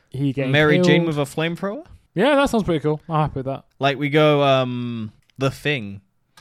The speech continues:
Speaker 1: The
Speaker 2: The
Speaker 1: Thing?
Speaker 2: Thing room. You know The Thing? Where, where it's the blob that's from space in the Arctic and it's, like, the, um, can transform into humans.
Speaker 1: Oh.
Speaker 2: And then, and then at the end they burn it. And then it's like, with that movie, the end is basically,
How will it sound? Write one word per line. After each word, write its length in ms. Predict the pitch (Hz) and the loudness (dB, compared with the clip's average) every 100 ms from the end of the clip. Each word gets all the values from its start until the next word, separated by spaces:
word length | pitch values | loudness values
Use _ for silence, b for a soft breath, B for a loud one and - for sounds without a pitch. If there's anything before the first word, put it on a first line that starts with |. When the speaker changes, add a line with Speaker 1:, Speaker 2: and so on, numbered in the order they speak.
| b - | b -10
Speaker 1:
The 80 | 117 | -6
Speaker 2:
The 60 | |
Speaker 1:
Thing? 220 | - 165 | -4 -4
Speaker 2:
Thing 200 | 135 135 110 | -4 -6 -8
room. 140 | 92 - _ _ _ | -12 -18 _ _ _
You 80 | 131 | -8
know 120 | 156 | -4
The 80 | 185 | -4
Thing? 420 | - 190 226 262 214 | -4 -8 -10 -14 -18
Where, 520 | 156 151 139 143 139 107 | -20 -12 -8 -8 -8 -8
where 160 | 139 | -8
it's 140 | 139 135 | -8 -10
the 200 | 135 131 | -8 -8
blob 480 | 110 123 131 143 131 | -8 -8 -6 -8 -10
that's 260 | 127 - | -10 -10
from 180 | - 123 | -12 -12
space 380 | 120 131 131 135 | -10 -8 -8 -8
in 100 | 123 | -10
the 100 | 123 | -8
Arctic 500 | 98 131 135 139 139 | -6 -8 -8 -12 -12
and 220 | 120 113 | -14 -14
it's, 160 | 107 _ | -16 _
like, 260 | 123 113 110 | -10 -10 -10
the, 260 | 117 113 113 | -12 -10 -8
um, 440 | 110 110 110 110 _ _ _ _ | -8 -8 -12 -16 _ _ _ _
can 140 | 127 | -12
transform 500 | 117 120 117 - 113 | -8 -8 -8 -10 -10
into 220 | 117 113 | -12 -14
humans. 540 | 117 117 117 120 131 135 _ 127 | -16 -12 -12 -12 -14 -18 _ -8
Speaker 1:
Oh. 240 | 156 254 | -2 -2
Speaker 2:
And 100 | 117 | -2
then, 280 | 113 113 - _ - | -6 -10 -12 _ -14
and 120 | 127 | -8
then 200 | 127 120 | -6 -6
at 40 | 113 | -8
the 140 | 113 | -8
end 180 | 113 113 | -8 -8
they 140 | 113 | -10
burn 360 | 101 101 98 104 | -8 -10 -10 -10
it. 140 | 120 _ _ | -14 _ _
And 220 | 113 107 | -18 -14
then 120 | 104 104 | -12 -14
it's 240 | 107 - | -16 -12
like, 300 | 107 107 - _ - | -12 -12 -16 _ -14
with 200 | 123 110 | -12 -8
that 160 | 117 | -8
movie, 320 | 107 113 110 110 | -8 -10 -10 -8
the 180 | 107 107 | -8 -8
end 220 | 110 110 | -8 -8
is 160 | 110 | -10
basically, 760 | 104 110 107 - 107 110 104 | -8 -8 -8 -10 -10 -8 -8